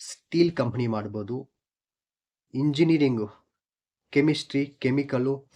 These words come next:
ಫಾರ್ಮಿಂಗು, ಮೆಡಿಕಲ್ಲು, ಈ ಇದ್ದಲ್ಲಿ ಕೆಲ್ಸ ಮಾಡ್ಬೋದು, ಮತ್ತೆ ಸೈಂಟಿಸ್ಟ್ ಆಗಿ ಮಾಡ್ಬೋದು,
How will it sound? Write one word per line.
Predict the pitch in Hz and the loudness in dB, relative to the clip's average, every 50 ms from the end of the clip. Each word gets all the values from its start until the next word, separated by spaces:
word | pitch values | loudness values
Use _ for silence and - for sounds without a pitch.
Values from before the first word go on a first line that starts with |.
| - - | -20 -18
ಫಾರ್ಮಿಂಗು, | - - 139 135 139 143 139 131 123 120 113 123 131 135 - - _ _ _ - | -4 0 2 2 2 2 2 0 0 0 -2 -2 -4 -6 -8 -14 _ _ _ -6
ಮೆಡಿಕಲ್ಲು, | 117 120 127 143 139 - 131 123 123 131 135 - - _ _ _ _ - | -4 0 0 0 0 0 -2 -2 -2 -4 -6 -8 -14 _ _ _ _ -8
ಈ | 131 139 135 | -4 -4 -4
ಇದ್ದಲ್ಲಿ | 131 113 127 123 123 120 | -2 -2 -2 -2 -2 -2
ಕೆಲ್ಸ | - 113 107 - - 120 113 110 | -4 -6 -6 -6 -4 -4 -4 -4
ಮಾಡ್ಬೋದು, | 104 104 98 95 101 101 95 117 135 - _ _ _ _ _ _ _ _ _ _ _ _ - | -4 -6 -6 -8 -10 -10 -8 -8 -10 -10 _ _ _ _ _ _ _ _ _ _ _ _ -8
ಮತ್ತೆ | 120 120 117 - 143 - - - - | -8 -8 -6 -6 -8 -8 -8 -14 -4
ಸೈಂಟಿಸ್ಟ್ | - 131 143 156 151 156 165 - - 139 | -2 0 0 0 0 -2 -4 -4 -2 -4
ಆಗಿ | 117 113 107 | -4 -2 -4
ಮಾಡ್ಬೋದು, | 107 107 101 104 104 104 113 | -6 -6 -6 -6 -6 -4 -4